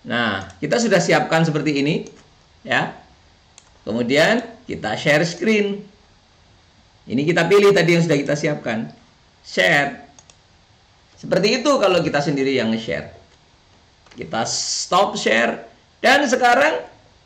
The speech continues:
eh, member atau anggota meeting yang akan nge-share, biasanya dia tidak bisa kalau tidak kita izinkan. Ya, ada beberapa cara. Yang pertama adalah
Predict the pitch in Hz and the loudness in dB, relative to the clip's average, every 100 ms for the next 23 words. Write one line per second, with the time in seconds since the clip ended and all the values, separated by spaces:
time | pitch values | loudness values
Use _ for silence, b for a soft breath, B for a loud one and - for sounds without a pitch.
0 | _ _ _ 131 127 147 151 165 208 208 | _ _ _ -6 -2 0 0 2 2 4
1 | 202 220 180 165 175 165 160 156 151 165 | 4 6 4 4 4 6 6 2 0 2
2 | 170 165 170 202 262 269 262 233 202 180 | 2 4 4 4 2 4 4 4 2 -2
3 | 180 185 196 202 214 180 147 151 139 123 | -2 -2 -2 0 4 4 4 2 0 0
4 | 151 226 196 196 196 151 117 160 170 139 | 0 2 4 4 4 0 0 0 2 0
5 | 117 123 123 127 131 127 131 - - - | 0 -4 -4 -2 -2 -4 -2 -2 -4 -6
6 | 87 123 131 120 113 92 - - - _ | -8 -4 -4 -4 -4 -8 -8 -16 -20 _
7 | b b b b _ - 190 226 233 226 | b b b b _ 0 2 4 2 4
8 | 214 180 165 156 - 135 123 147 196 - | 4 4 4 2 2 2 2 2 0 -4
9 | - _ - 135 147 151 151 175 180 156 | -16 _ -8 -4 -4 0 0 0 0 0
10 | 147 135 127 120 147 - | 2 2 4 2 -2 -6